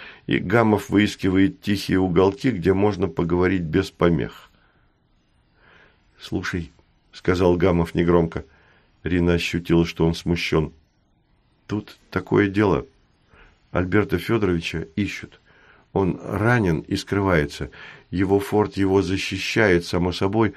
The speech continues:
так что не волнуйся». Рина села на землю. Это было в Шныровском парке. Вроде бы голова не кружилась, зато закружился весь мир.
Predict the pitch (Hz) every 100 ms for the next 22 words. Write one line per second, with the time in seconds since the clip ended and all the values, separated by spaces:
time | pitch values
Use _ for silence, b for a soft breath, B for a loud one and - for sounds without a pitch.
0 | B B B - 98 - 98 98 101 98
1 | 92 73 - 73 _ _ _ _ _ _
2 | _ _ _ _ _ _ 71 87 117 117
3 | 113 101 - 98 92 92 92 87 85 82
4 | 78 - b b b _ _ _ B B
5 | - 85 85 92 90 - 95 90 90 -
6 | 92 87 113 101 - 85 98 92 87 92
7 | 98 101 95 90 85 95 92 104 90 80
8 | 90 92 95 87 92 92 87 87 85 90
9 | 92 90 95 85